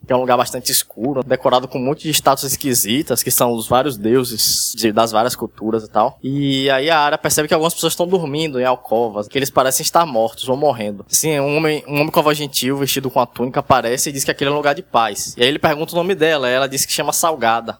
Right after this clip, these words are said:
que veio de Salinas. Ele pergunta de novo e ela fala, "Pombinha." <laughs> E aí ele pergunta de novo, ela fala,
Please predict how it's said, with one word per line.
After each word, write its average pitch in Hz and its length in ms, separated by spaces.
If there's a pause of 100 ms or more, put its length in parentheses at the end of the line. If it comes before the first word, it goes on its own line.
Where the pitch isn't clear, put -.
(120)
que - 100
veio 143 160
de 151 60
Salinas. 127 680 (500)
Ele 143 120
pergunta 156 320
de 170 120
novo 170 460
e 170 40
ela 151 260
fala, 110 500 (160)
"Pombinha." 135 560 (100)
<laughs> - 240 (400)
E 143 140
aí 131 80
ele 151 140
pergunta 151 320
de 170 100
novo, 160 320
ela 135 140
fala, 151 420